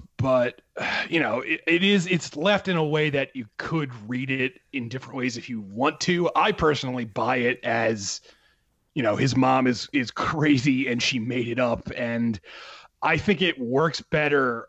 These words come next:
on a, just, like, a character front, because if it, I, I feel like, like Jacob, I think it's, like, kind of cheapens the character a little. If it's like, "Oh, he's Batman's brother,"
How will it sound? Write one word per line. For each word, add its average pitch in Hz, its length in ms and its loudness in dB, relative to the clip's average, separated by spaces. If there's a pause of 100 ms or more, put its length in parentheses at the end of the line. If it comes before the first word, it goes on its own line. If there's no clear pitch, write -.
(120)
on 120 160 -4
a, 107 300 -6 (640)
just, - 180 -4
like, 143 140 0
a 113 80 -6
character 160 640 2
front, 98 400 -8
because 117 600 -2
if 139 180 0
it, 143 160 0
I, 147 200 0
I 156 120 0
feel 214 240 2
like, 175 360 2 (460)
like 151 180 0
Jacob, 135 420 0
I 135 120 0
think - 300 -2
it's, - 160 -10
like, 135 200 -8
kind 156 220 0
of 113 240 -2 (640)
cheapens 123 760 -2
the 117 80 -10
character 131 520 -4
a 107 60 -8
little. 104 180 -6
If - 100 -10
it's - 120 -10
like, 123 160 -2
"Oh, 190 240 8
he's 160 200 2
Batman's 160 680 0
brother," 139 460 0